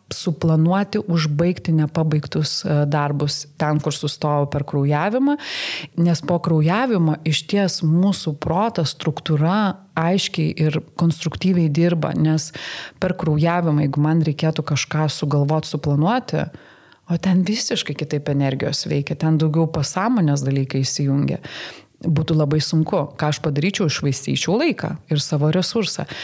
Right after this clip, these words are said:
Bet po kraujavimo man asmeniškai yra pats didžiausias įkvėpimas planuoti, kažką susidėlioti, pradėti projektus. Ovuliacija yra nuostabus, e, laikas man asmeniškai, vėlgi čia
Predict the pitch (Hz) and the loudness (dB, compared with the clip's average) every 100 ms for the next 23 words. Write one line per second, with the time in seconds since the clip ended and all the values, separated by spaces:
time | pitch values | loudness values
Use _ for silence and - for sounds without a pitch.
0 | - 175 170 170 165 156 190 302 370 202 | -4 -2 0 -2 0 2 2 2 2 2
1 | 151 156 - 151 156 226 233 - 160 151 | 2 -2 0 2 2 2 0 0 0 2
2 | 156 - 156 147 147 147 - 180 190 175 | 0 -2 -2 0 0 -2 -4 -2 -2 -2
3 | 147 165 151 - 151 151 - 139 - 151 | -4 -2 -2 -2 -4 -6 -4 -4 -2 0
4 | 165 202 - - - - 151 143 156 214 | 0 0 -4 -12 -20 -2 2 4 4 2
5 | 247 262 262 262 - - - - 143 - | 0 0 -2 -2 -12 -16 -6 -4 -2 -2
6 | 147 - 131 147 143 147 208 214 143 143 | -4 -4 -4 0 2 2 0 -2 -4 -2
7 | 139 143 143 139 143 139 139 - - - | 0 -2 -4 -4 -2 -2 -4 -8 -8 -8
8 | - _ _ - 151 139 143 254 - 160 | -10 _ _ -2 0 0 0 -2 -2 -2
9 | 147 151 151 151 143 - 147 143 269 262 | 0 0 2 2 0 -2 -2 0 0 -2
10 | - - - 143 143 151 175 190 175 170 | -4 -10 -2 0 2 2 2 0 0 0
11 | - - - - - - - _ - 160 | -2 -8 -14 -14 -14 -16 -20 _ 0 2
12 | 156 139 151 - 185 208 240 - 156 151 | 4 2 0 0 0 0 0 0 2 2
13 | 143 - | 0 -2